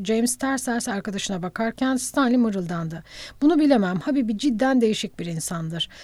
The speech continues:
Bazen ikram edilen bir kadeh içkiye en önemli mesleki sırları açıklayabilir. Bazen de Sia'nın bile altından kalkamayacağı bir bedel istemesi mümkündür. Ama siz işin o yanını bana bırakın. Nasıl olsa bu teması ben kuracağım.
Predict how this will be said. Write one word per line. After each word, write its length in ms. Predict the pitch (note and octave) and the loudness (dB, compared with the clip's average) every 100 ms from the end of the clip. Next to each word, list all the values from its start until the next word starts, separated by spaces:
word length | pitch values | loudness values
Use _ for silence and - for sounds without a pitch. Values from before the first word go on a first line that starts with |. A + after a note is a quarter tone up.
| - | -4
Bazen 380 | C#4 D4+ B3+ B3 | 4 6 6 4
ikram 420 | B3+ B3 C#4+ C#4+ | 2 0 2 4
edilen 340 | A#3 G3 G3+ G#3+ | 4 2 0 0
bir 120 | C4+ | 0
kadeh 260 | A#3+ F#3+ F#3+ | 0 -2 -2
içkiye 460 | - - F#3 G3+ - | -6 -8 -6 -6 -2
en 180 | C4+ | 2
önemli 320 | C#4 A3+ F#3+ F3+ | 4 4 2 -2
mesleki 500 | F3+ - G3 - F#3+ | -2 -4 -6 -6 -4
sırları 400 | - F#3 F3 F3 | -4 -4 -4 -4
açıklayabilir. 880 | E3+ - - E3+ E3 D#3+ F3 C4 - - - | -6 -8 -6 -6 -4 -4 -4 -4 -6 -20 0
Bazen 440 | A#3+ C#4 B3+ G#3+ | 6 8 8 4
de 80 | G#3+ | 2
Sia'nın 440 | A#3+ - D#4+ A#3 F#3+ | 2 2 4 4 2
bile 120 | F#3+ | 0
altından 520 | F#3 F#3 G#3+ G#3+ A3+ | -2 -2 0 0 2
kalkamayacağı 880 | A#3+ A3+ A3+ C4+ G3+ F3+ F3 G3 G#3+ | 2 2 4 2 2 -2 -4 -2 0
bir 180 | A3+ | 0
bedel 240 | G3+ G3+ A#3+ | 0 2 2
istemesi 500 | G3 - F3+ F3+ D#4 | 2 -4 -4 -4 0
mümkündür. 640 | A#3+ F#3+ F3+ E3 E3 - - - - | 0 -2 -6 -8 -10 -14 -18 -20 -12
Ama 200 | - C#4+ | 2 6
siz 260 | C#4 D#4+ C#4 | 6 4 0
işin 240 | C4 - | -2 2
o 80 | D4 | 4
yanını 340 | A#3+ G#3+ C4 B3+ | 4 4 4 4
bana 260 | A3+ G3 | 4 2
bırakın. 460 | E3+ E3 - D#3+ G3+ | -4 -10 -10 -2 2
Nasıl 240 | D4 - | 2 4
olsa 300 | G#3 G3 G#3+ | 0 0 -4
bu 80 | B3+ | -4
teması 460 | B3+ F#3 F#3 - C4 | -2 0 -2 0 2
ben 180 | A#3+ | 2
kuracağım. 640 | G#3+ F#3+ E3 D#3 D#3+ D#3+ | 2 -4 -8 -8 -8 -8